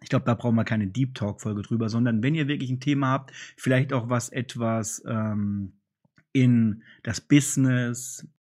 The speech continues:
in eine Persönlichkeit, Persönlichkeitsentwicklung und so weiter, Mindset vielleicht sogar mit reingeht, wo man sagt, „Hey Mike, ich würde gerne mal deine Meinung,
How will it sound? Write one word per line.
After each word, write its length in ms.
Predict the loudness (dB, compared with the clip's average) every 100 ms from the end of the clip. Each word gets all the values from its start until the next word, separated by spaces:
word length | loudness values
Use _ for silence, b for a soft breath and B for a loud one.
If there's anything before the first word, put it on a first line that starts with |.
| _
in 160 | -10 -8
eine 160 | -6
Persönlichkeit, 880 | -4 2 4 4 4 0 -2 -2 -2
Persönlichkeitsentwicklung 1120 | -2 -2 -2 -4 -6 -6 -4 -2 0 0 0
und 100 | -2
so 100 | -2
weiter, 240 | -2 0
Mindset 520 | 0 0 0 -4 -6 -4
vielleicht 280 | -4 -4
sogar 220 | -4 -2 0
mit 180 | 0
reingeht, 400 | -2 0 0 -2 B B B
wo 80 | 4
man 160 | 4
sagt, 240 | 4 0 0
„Hey 80 |
Mike, 260 | 2 2 -2
ich 120 | -4
würde 160 | -4 -2
gerne 180 | 0 0
mal 120 | 0
deine 200 | 0 0
Meinung, 640 | 0 2 2 4 4 2